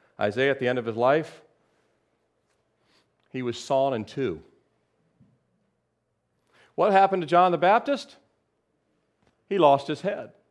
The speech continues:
What happened to Jesus? He was nailed to a Roman cross. Do you find it fascinating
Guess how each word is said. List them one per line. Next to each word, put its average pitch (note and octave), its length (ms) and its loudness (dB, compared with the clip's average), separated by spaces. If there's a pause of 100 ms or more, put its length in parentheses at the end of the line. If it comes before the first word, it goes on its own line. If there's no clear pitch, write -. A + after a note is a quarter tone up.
(720)
What A3+ 160 -2
happened A3+ 360 4
to F#3+ 120 -2
Jesus? D#3+ 760 -2 (800)
He A#3 200 0
was E3+ 180 0
nailed E3+ 280 6
to F3 100 4
a D#3+ 80 4
Roman E3+ 400 2
cross. - 720 -10 (1040)
Do A3 160 2
you D#4 200 0
find C#4+ 280 0
it F#3 100 -2
fascinating F#3+ 880 0